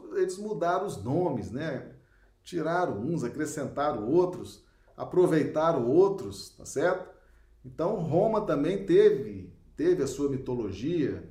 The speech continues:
assim como a Grécia, né? A Grécia teve a sua mitologia, Roma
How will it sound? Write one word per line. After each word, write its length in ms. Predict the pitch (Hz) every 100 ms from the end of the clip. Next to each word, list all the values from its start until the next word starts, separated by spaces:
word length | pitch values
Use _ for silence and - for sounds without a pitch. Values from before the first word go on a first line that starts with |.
| - -
assim 300 | 87 - 131
como 160 | 131 117
a 80 | 90
Grécia, 640 | 95 131 165 160 104 98
né? 320 | 123 190 - - _ _ _ _ _ _ _
A 120 | 101
Grécia 560 | 98 110 135 156 - 127
teve 300 | - 151 131
a 40 |
sua 180 | 127 123
mitologia, 840 | 117 98 107 95 90 123 151 139
Roma 880 | 104 92 123 156 170 135 107 92 -